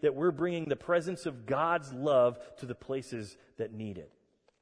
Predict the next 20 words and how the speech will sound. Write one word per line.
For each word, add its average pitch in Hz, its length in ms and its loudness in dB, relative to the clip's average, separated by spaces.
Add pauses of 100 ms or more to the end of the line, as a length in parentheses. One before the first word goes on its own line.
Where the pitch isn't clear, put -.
(540)
Uh, 113 180 0
in 151 160 -6
this 156 160 -4
season 147 360 -4
of 120 180 -4
Advent, 135 500 0 (380)
as, 123 260 0
as 117 220 -6
we 117 120 -4
wait 127 260 0
to 120 100 -12
celebrate 120 580 -2
the 120 60 -8
birth 117 380 -6
of 107 100 -6
our 101 100 -2
King, 147 400 -6
of 104 100 -10
our 90 100 -10
Savior, 139 720 -6